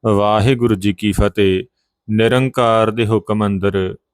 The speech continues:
ਧੰਨ ਧੰਨ ਬਾਬਾ ਨਾਨਕ ਸਿੰਘ ਮਹਾਰਾਜ ਜੀ ਨਾਨਕਸਰ ਬਿਰਾਜਮਾਨ ਹਨ। ਬੇਅੰਤ ਹੀ ਜੀਵ ਜੰਤ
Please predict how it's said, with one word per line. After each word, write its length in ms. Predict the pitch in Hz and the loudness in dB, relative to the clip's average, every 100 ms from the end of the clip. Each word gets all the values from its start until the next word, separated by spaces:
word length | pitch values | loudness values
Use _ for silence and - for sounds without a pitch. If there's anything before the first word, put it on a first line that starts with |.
| _ | _
ਧੰਨ 220 | 117 107 | 0 2
ਧੰਨ 240 | 110 113 107 | 0 -2 0
ਬਾਬਾ 320 | 101 101 104 | 0 0 0
ਨਾਨਕ 280 | 101 98 - | 0 -2 -4
ਸਿੰਘ 180 | 110 | -4
ਮਹਾਰਾਜ 580 | 110 98 104 104 104 98 | -2 0 0 2 2 0
ਜੀ 160 | 98 101 | 0 -2
ਨਾਨਕਸਰ 720 | 101 98 98 101 - 107 104 | 0 0 0 -4 -4 -2 0
ਬਿਰਾਜਮਾਨ 640 | 101 98 95 92 104 107 | 0 2 2 0 0 -2
ਹਨ। 320 | 92 95 98 110 _ - - _ _ _ | 0 -2 -2 -8 _ -20 -20 _ _ _
ਬੇਅੰਤ 440 | 117 120 127 147 151 | 0 2 2 0 0
ਹੀ 220 | 131 123 | 0 0
ਜੀਵ 360 | 110 113 120 113 | 2 2 2 2
ਜੰਤ 360 | 117 107 104 | 0 0 0